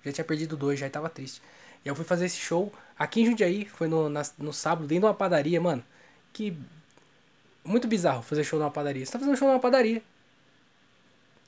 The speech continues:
Tem o padeiro lá fazendo um rosquinho e você contando piada. Olha as ideias. O cara vendendo, é, "Eu quero trezentas dunas de mortandela e trezentos de presunto e quatro pão." E a gente lá contando piada lá, enquanto o cara compra a mortandela.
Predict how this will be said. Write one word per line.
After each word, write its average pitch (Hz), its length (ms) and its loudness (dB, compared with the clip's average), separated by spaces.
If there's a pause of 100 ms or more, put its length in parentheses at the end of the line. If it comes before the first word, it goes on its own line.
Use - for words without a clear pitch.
Tem 202 100 -2
o 196 40 -10
padeiro 214 340 6
lá 202 120 6
fazendo 202 200 -2
um 190 40 2
rosquinho 202 460 0
e - 20 -2
você 254 160 -4
contando 233 300 -2
piada. 143 340 -2 (160)
Olha 165 80 -6
as 165 80 -8
ideias. 135 200 -6 (1120)
O - 40 -20
cara 170 180 4
vendendo, 175 460 2
é, 156 160 -2
"Eu 143 40 -6
quero 185 180 -4
trezentas 190 440 0
dunas 175 240 2
de 170 60 -2
mortandela 160 600 0
e 208 100 -4
trezentos 175 520 -10
de 170 100 -12
presunto 165 400 -8
e - 20 -20
quatro 185 280 -6
pão." 131 200 -6 (760)
E 165 140 -2
a 156 80 6
gente 160 240 -4
lá 156 100 0
contando 156 300 -4
piada 135 320 -10
lá, 127 220 -10
enquanto 127 200 -14
o - 20 -20
cara 127 280 -10
compra 135 240 -12
a - 20 -12
mortandela. 131 460 -10